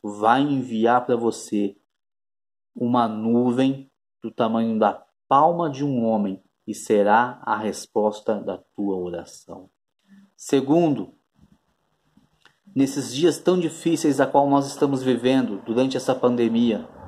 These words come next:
que parece que não vai ter cura, eu quero te dizer, vai ter cura.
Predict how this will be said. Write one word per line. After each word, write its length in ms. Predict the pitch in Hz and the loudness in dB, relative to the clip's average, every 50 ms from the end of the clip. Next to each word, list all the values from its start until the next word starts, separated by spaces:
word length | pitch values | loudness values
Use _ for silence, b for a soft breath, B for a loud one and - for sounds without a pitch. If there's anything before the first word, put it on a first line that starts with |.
| - - - - - | -20 -20 -20 -20 -20
que 100 | - - | -20 -12
parece 540 | - - 120 113 110 117 131 139 139 - 127 | -6 -2 -2 2 2 2 2 2 0 -4 -10
que 120 | - - 139 | -8 -2 0
não 160 | 143 143 131 | 2 2 2
vai 200 | 135 127 120 - | 2 2 0 0
ter 200 | - 113 104 - | -2 -6 -6 -4
cura, 440 | - 131 135 135 120 104 90 - - _ _ _ _ B B B B B B - | -2 0 2 2 2 2 0 -4 -10 _ _ _ _ B B B B B B -4
eu 140 | 113 107 104 | -2 -2 -2
quero 360 | - - - 117 117 120 117 | -2 0 0 2 2 2 0
te 140 | 110 - 117 | -2 -6 -10
dizer, 460 | 117 120 107 104 104 101 98 92 - - | -6 -6 -6 -4 -2 -2 -2 -4 -6 -8
vai 500 | 95 92 95 98 98 98 104 110 117 - | -18 -16 -8 -2 2 2 2 2 0 -4
ter 220 | - 127 120 123 | -4 -6 -6 -6
cura. 480 | _ _ - 98 95 92 - - - | _ _ -12 -8 -8 -8 -8 -10 -12